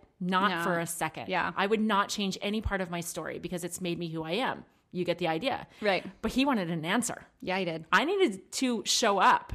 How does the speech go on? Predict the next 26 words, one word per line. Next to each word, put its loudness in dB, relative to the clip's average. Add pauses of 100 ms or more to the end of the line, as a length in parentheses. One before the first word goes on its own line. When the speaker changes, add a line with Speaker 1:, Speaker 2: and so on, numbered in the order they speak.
Speaker 1:
and 0
answer 0
and -4
let 2
him -2
know. 0 (140)
Well, -2
he 2
knows 4
the -4
part -2
about -2
the -6
no -4
regrets, -2
but -4
I'm -2
like, -4
"Okay, -2 (160)
here's -2
the -2
regret. 0
You -2
ready -4
for -6
this?" -2